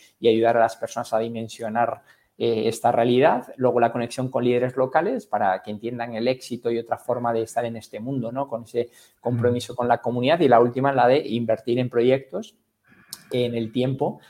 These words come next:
Speaker 1: pues, van a poder, eh, generar impacto, ¿no? Y eso, pues, el voluntario, eh, llevaba dinero en efectivo, financiaba, eh, proyectos y con el paso de voluntarios, pues, eh, no dependíamos de subvenciones, de ayudas públicas, de gobiernos, teníamos esa autonomía y ahí está un poco la, la esencia de la empresa social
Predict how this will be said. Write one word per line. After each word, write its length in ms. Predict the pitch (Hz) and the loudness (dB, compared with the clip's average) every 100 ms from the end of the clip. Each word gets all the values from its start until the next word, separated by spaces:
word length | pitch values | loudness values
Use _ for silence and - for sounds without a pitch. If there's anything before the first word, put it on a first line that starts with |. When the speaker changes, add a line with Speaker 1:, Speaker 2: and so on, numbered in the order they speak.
| _ _ | _ _
Speaker 1:
pues, 180 | - 101 | -10 -4
van 140 | 110 | 0
a 80 | 120 | 0
poder, 420 | 117 120 107 101 104 | 0 0 0 -2 -4
eh, 200 | 110 107 | -4 -4
generar 260 | 120 110 | -4 -4
impacto, 500 | 110 110 101 92 - | -4 -2 -4 -4 -8
¿no? 100 | 98 | -6
Y 120 | 139 120 | -4 -4
eso, 180 | - 110 | -4 -10
pues, 160 | - | -8
el 80 | 113 | -4
voluntario, 640 | 110 107 107 110 110 117 - | -4 -2 0 2 2 0 -2
eh, 240 | 120 110 | -8 -8
llevaba 300 | 104 104 104 | -4 0 0
dinero 260 | 107 101 107 | 0 -2 -6
en 60 | 110 | -8
efectivo, 460 | 123 131 - 185 | -8 -8 -2 0
financiaba, 640 | 180 127 107 110 107 110 104 - _ _ - | -2 -4 -6 -2 0 2 0 -8 _ _ -2
eh, 160 | 113 | 0
proyectos 600 | - 127 143 156 156 160 | 2 2 4 2 0 -4
y 80 | 139 | -4
con 180 | - 98 | -4 -6
el 100 | 95 | 0
paso 260 | 110 107 120 | 0 0 -2
de 160 | 107 110 | -2 0
voluntarios, 580 | 120 123 123 143 180 | 0 0 2 2 0
pues, 200 | 180 110 117 | -2 -4 -2
eh, 180 | 101 | -2
no 140 | 101 127 | 0 2
dependíamos 600 | 127 123 113 117 117 113 | 2 0 -2 0 0 -2
de 80 | 113 | -6
subvenciones, 640 | - 120 117 147 156 147 | -6 -8 -4 -4 0 0
de 60 | 139 | 0
ayudas 320 | 123 123 - | 0 0 -2
públicas, 520 | - 151 160 151 135 | -4 -4 -2 0 0
de 100 | 131 | 2
gobiernos, 600 | 120 120 139 139 156 - _ _ _ _ | 2 2 2 0 -6 -12 _ _ _ _
teníamos 340 | - 117 113 110 | -6 -4 -2 -2
esa 100 | 127 | -2
autonomía 600 | 120 123 123 123 135 151 | 0 0 -2 0 0 2
y 60 | |
ahí 120 | 127 123 | 2 2
está 180 | - 131 | 0 -2
un 60 | |
poco 180 | 120 123 | -2 0
la, 200 | 127 113 | 2 2
la 120 | 113 | 0
esencia 380 | 110 - 120 - | -4 -4 -6 -2
de 80 | 123 | -2
la 60 | 110 | -2
empresa 340 | 104 117 120 | -2 -4 -4
social 520 | - 117 - 139 190 | -6 -4 4 4 2